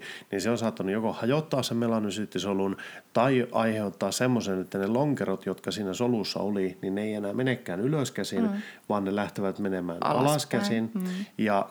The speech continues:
Speaker 1: kun ne menee alaskäsin, niin ne ei enää ole siinä ihon ylimmässä kerroksessa, vaan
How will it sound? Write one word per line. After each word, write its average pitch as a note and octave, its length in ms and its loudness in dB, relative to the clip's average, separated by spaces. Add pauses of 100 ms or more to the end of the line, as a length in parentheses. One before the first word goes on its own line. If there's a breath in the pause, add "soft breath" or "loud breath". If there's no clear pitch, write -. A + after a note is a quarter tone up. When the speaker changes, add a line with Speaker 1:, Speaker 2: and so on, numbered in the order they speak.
Speaker 1:
kun A#2 160 0
ne A#2 80 4
menee G#2 220 2
alaskäsin, A#2+ 680 2
niin G2+ 180 0
ne G#2 100 0
ei G#2+ 100 0
enää A2+ 260 2
ole A2+ 220 2
siinä G2 220 -2
ihon A#2+ 280 0
ylimmässä A#2+ 500 2
kerroksessa, F#2+ 760 -4 (400 loud breath)
vaan G2 300 2